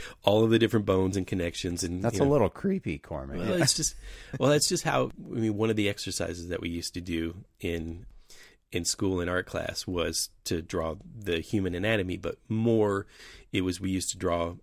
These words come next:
Speaker 1: the human figure as bones or as a muscular system.
Speaker 2: Okay.
Speaker 1: And so drawing it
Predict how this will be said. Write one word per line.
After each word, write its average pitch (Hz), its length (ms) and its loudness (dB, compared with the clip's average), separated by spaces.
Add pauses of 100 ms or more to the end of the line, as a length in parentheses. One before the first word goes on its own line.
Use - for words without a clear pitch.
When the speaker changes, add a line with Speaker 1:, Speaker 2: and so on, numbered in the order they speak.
(100)
Speaker 1:
the 98 100 -4
human 92 320 0
figure 87 640 -4 (320)
as 82 280 -2
bones 92 580 -2 (680)
or 95 220 2
as 90 160 0
a 87 40 -4
muscular 92 440 -4
system. - 540 -8
Speaker 2:
Okay. 95 300 -8 (500)
Speaker 1:
And 98 180 -2
so 92 320 2 (460)
drawing 117 380 4
it 92 220 2